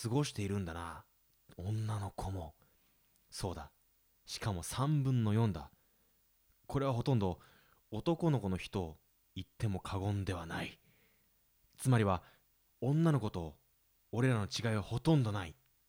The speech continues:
そういうことだな。察しがいいな。俺が言いたいことはズバリそういうことだ。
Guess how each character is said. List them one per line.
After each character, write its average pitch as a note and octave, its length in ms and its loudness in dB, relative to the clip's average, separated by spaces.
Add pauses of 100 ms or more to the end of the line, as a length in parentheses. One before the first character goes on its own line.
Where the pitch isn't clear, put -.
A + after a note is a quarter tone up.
(460)
そ - 360 -4
う F#2 40 0
い F2+ 80 -2
う E2+ 40 -6
こ E2 80 -8
と D2+ 80 -10
だ D2+ 80 -10
な。 D2+ 160 -12 (760)
察 G#2+ 240 0
し - 160 0
が G2+ 80 2
い F#2 60 0
い - 20 -2
な。 D2+ 200 -6 (640)
俺 A#2 240 2
が C3 120 4
言 C3 100 4
い B2 40 -2
た B2+ 120 4
い A#2+ 60 4
こ A#2+ 100 2
と A2 80 2
は G#2 100 4
ズ F#2+ 160 -4
バ A2+ 120 4
リ G2 80 -2
そ F#2+ 300 -2
う F#2 60 0
い F#2 40 0
う F2+ 60 -4
こ F2+ 100 -8
と - 80 -12
だ。 D2+ 180 -10